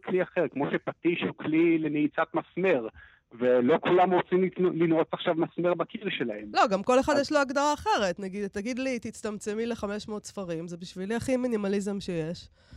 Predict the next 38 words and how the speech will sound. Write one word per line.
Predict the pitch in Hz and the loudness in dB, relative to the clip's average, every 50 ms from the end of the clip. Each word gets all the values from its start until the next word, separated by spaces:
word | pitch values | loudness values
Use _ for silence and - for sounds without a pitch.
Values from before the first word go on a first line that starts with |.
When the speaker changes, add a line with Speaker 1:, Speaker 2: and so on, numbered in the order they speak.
| - _ - | -20 _ -4
Speaker 2:
ומישהו | - - 214 247 | -2 0 2 4
Speaker 1:
נכון, | - 240 262 247 | 6 8 8 8
Speaker 2:
אחר | - 262 269 262 | 8 6 4 4
Speaker 1:
זה, | 262 262 254 | 4 4 4
זה | - - | 2 4
גם | - - - | 6 6 6
Speaker 2:
בשבילו | 247 247 262 262 | 8 8 8 6
Speaker 1:
נכון, | 262 - 254 | 6 6 4
Speaker 2:
זה | 247 247 247 240 240 | 4 4 2 2 2
Speaker 1:
זה | - 240 226 | 2 4 6
גם | 202 214 226 | 4 6 4
נכון. | 208 - 214 196 185 | 4 4 4 4 4
אגב, | 185 190 220 202 - | 6 4 4 2 2
שאני | - 175 156 160 175 185 180 | 2 0 4 4 4 4 4
זוכר | 170 - 180 185 | 2 2 2 2
לפני | 180 156 - 170 170 | 2 2 0 2 2
עשור | 175 - - - 185 185 170 | 2 2 2 2 2 2 4
שהתחלתי | - 156 - - - - 160 165 180 170 - - 170 165 | 2 0 -2 -4 -2 0 2 2 2 0 0 2 2 2
את | 156 - | 2 -2
התהליך | - - 135 131 127 147 156 - | -6 -2 0 0 0 0 -2 -2
של | - 160 147 | 0 2 2
המנמול | 139 135 131 131 131 131 139 147 151 170 175 165 151 | 4 4 4 4 4 2 4 6 6 6 6 6 4
בחיי | 135 120 - - 131 139 | 2 0 0 0 2 2
האישיים | 147 156 160 156 147 139 135 131 127 123 - - 147 156 156 151 | 4 4 4 4 2 2 -2 -2 -4 -4 -2 2 2 2 2 0
שלי, | - - 139 151 165 156 160 139 | -4 -4 0 2 2 0 0 -4
ופתאום | 131 117 - - 156 156 | -4 -4 -2 0 0 0
נכנסתי | 156 - 147 - 147 | 0 0 -2 -2 -2
לכל | 123 - 143 | -2 -2 -2
מיני | 151 151 | -2 -2
בלוגים | 135 123 131 143 156 151 160 156 | -2 0 0 2 2 2 0 -2
של | - - | -2 -4
מינימליסטים, | 131 131 131 127 123 120 127 147 170 - - _ 156 135 120 113 | -4 -2 0 -2 -2 -2 0 -2 -2 -2 -2 _ -4 -4 -2 -4
וראיתי, | 117 117 127 143 139 147 | -4 -2 -4 -2 0 -2
יש | 143 - - | -2 0 0
מינימליסטים | 147 139 135 127 123 139 147 - - 143 | -2 0 0 0 2 0 0 0 0 0
שחיים | - - - 147 151 147 | 0 2 2 2 4 4
עם | 135 131 135 | 2 2 2
עד | 139 147 | 2 0